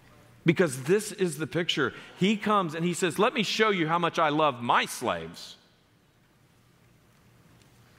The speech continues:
And he lays down his life to do what they could never do, to bring them from life into de-, from death into life. And that's the beautiful picture of the humility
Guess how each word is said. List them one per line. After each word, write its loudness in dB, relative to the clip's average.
And 0
he 4
lays 0
down -4
his -6
life -10
to 0
do 2
what -2
they -2
could -6
never -4
do, -10
to 6
bring 0
them 0
from -2
life 0
into 0
de-, 0
from 2
death -2
into 0
life. -4
And 2
that's 0
the -2
beautiful 0
picture -2
of -6
the -4
humility 2